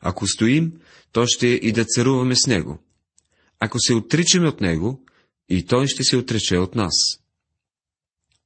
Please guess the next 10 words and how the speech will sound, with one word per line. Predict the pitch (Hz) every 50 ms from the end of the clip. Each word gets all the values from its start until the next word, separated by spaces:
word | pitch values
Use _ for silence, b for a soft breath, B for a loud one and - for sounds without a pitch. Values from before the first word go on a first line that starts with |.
| _ _ -
Глава | 92 90 85 85
втора, | 82 - - 104 98 95 104
стих | 104 - - 101 92 87
дванайсти. | 85 85 92 92 95 92 80 73 - - - - - _ _ _ _ _ _ _ _ _ _ _ _ _ _ _ _ _ _ _ _ B B B B B B B B -
Някои | 120 120 117 113 - 135 123
богослови | 120 123 123 131 127 - 143 143 143 143
са | 139 160 143
на | 143 143
мнение, | 151 151 147 131 98 92 113 135 135 B B B B B B _
че | - - 127 127 - -